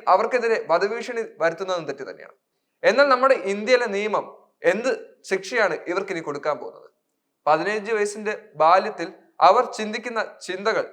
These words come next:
എന്തൊക്കെയാണെന്ന് നമുക്ക് മനസ്സിലാക്കാം. അതൊക്കെ തെറ്റാണ്, അല്ലെങ്കിൽ ഈ ഒരു തെറ്റിനെ മനസ്സിലാക്കാനുള്ള ബോധം പോലും ഇല്ലാത്തവർ കൊലയാളികളായി മാറുന്നത് നമുക്കൊട്ട്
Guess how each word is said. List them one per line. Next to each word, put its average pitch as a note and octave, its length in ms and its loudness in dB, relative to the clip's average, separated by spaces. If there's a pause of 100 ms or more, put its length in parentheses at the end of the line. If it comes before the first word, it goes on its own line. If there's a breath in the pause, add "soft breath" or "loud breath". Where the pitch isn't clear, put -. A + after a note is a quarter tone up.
എന്തൊക്കെയാണെന്ന് F3+ 600 -4
നമുക്ക് D3+ 260 -6
മനസ്സിലാക്കാം. B2+ 440 -14 (680)
അതൊക്കെ C#4 300 8 (220)
തെറ്റാണ്, G3+ 480 2 (160)
അല്ലെങ്കിൽ A3+ 360 -2 (400)
ഈ - 20 -2 (120)
ഒരു C4+ 100 0 (100)
തെറ്റിനെ A3+ 420 -2 (160)
മനസ്സിലാക്കാനുള്ള A3+ 720 0 (140)
ബോധം G#3 320 2
പോലും G#3+ 240 0
ഇല്ലാത്തവർ F#3 420 -2 (440)
കൊലയാളികളായി B3+ 640 6 (100)
മാറുന്നത് G3 400 2 (220)
നമുക്കൊട്ട് G3+ 360 -6